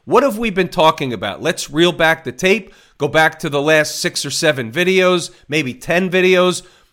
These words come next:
We're looking for a turn between last Thursday,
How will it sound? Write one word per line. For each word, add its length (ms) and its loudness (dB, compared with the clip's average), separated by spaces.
We're 120 0
looking 680 0
for 300 -2
a 160 -2
turn 640 0
between 480 -6
last 440 -2
Thursday, 760 0